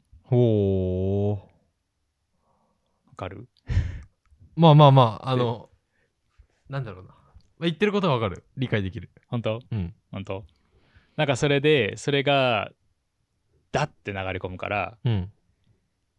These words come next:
Speaker 2: そ-、そのタイミングで電気のシグナルが変わって、
Speaker 1: うん。
Speaker 2: それが、その、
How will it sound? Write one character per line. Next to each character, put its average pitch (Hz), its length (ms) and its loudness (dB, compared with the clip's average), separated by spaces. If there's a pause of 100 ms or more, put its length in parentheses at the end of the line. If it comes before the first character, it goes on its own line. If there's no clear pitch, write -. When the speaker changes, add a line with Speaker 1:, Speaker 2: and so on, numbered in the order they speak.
(580)
Speaker 2:
そ-、 117 140 -10 (100)
そ - 140 -8
の 131 120 -2
タ 135 180 0
イ 127 40 0
ミ 131 160 -2
ン 123 40 -2
グ 127 100 -2
で 117 140 0
電 127 260 0
気 127 160 -6
の 120 360 0 (480)
シ - 200 -8
グ 120 80 -2
ナ 113 100 0
ル 107 100 0
が - 80 -10
変 110 120 -4
わ 104 100 -2
っ - 60 -10 (160)
て、 143 360 -2
Speaker 1:
う 123 60 -14
ん。 104 240 -12 (800)
Speaker 2:
そ - 160 -8
れ 165 140 -2
が、 185 340 0
そ - 160 -10
の、 98 320 -4